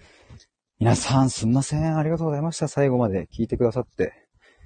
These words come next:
ケーティーさん、ガンちゃん、ピロコさん、関陽さん、どうもありがとうございます。他にも聞いてくださった方、皆さんありがとうございました。ベロッベロに汗かいた。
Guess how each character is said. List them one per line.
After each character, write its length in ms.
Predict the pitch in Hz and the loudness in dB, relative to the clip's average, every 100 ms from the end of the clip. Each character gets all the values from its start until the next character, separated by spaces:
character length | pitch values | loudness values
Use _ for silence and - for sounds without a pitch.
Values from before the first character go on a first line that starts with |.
| _ _ - | _ _ -10
ケ 100 | 104 | -6
ー 40 | |
テ 80 | 117 | -2
ィ 20 | |
ー 20 | 110 | -2
さ 100 | 101 | 0
ん、 60 | |
ガ 120 | 101 | 2
ン 120 | 117 - _ | 2 0 _
ち 100 | - | -8
ゃ 40 | 98 | -6
ん、 180 | 80 | -6
ピ 80 | - | -2
ロ 80 | 110 | 0
コ 80 | 98 | 0
さ 120 | 90 | -2
ん、 60 | 82 | -8
関 220 | 98 113 | 0 4
陽 160 | 101 | 4
さ 180 | - 90 | 2 -6
ん、 80 | 85 | 4
ど 140 | 113 | 6
う 20 | 113 | 6
も 220 | 80 - _ _ - | 4 -8 _ _ 0
あ 40 | |
り 60 | 123 | 2
が 60 | |
と 60 | 104 | 4
う 40 | |
ご 40 | 104 | 2
ざ 60 | |
い 20 | |
ま 100 | 120 113 | 2 -2
す。 60 | |
他 180 | - 131 | 2 4
に 80 | 127 | 6
も 160 | 90 - | 2 -2
聞 100 | 113 | -4
い 20 | |
て 100 | 113 | -2
く 100 | 117 | -2
だ 80 | 117 | 0
さ 100 | 117 | -2
っ 60 | |
た 300 | - - - - _ - _ - _ | -4 -10 -10 -20 _ -20 _ -20 _
方、 260 | - - 107 | -6 -2 0
皆 180 | 107 110 | 0 -2
さ 100 | 107 | 0
ん 40 | |
あ 20 | 95 | 2
り 60 | |
が 80 | 135 | 2
と 100 | 143 | 2
う 20 | |
ご 80 | 127 | 2
ざ 100 | 131 | 4
い 40 | 147 | 2
ま 60 | |
し 100 | 147 | -2
た。 800 | - 127 135 135 135 135 135 - - _ _ _ _ _ _ _ - - | -6 -4 -2 -2 -2 -2 -4 -8 -18 _ _ _ _ _ _ _ -14 0
ベ 200 | 104 107 | 2 4
ロ 120 | 127 | 2
ッ 60 | 127 _ | -2 _
ベ 120 | 135 | 2
ロ 140 | 131 135 | 2 2
に 140 | 135 | 0
汗 180 | 131 120 | 0 -4
か 120 | - | -6
い 60 | - | -6
た。 160 | - | -8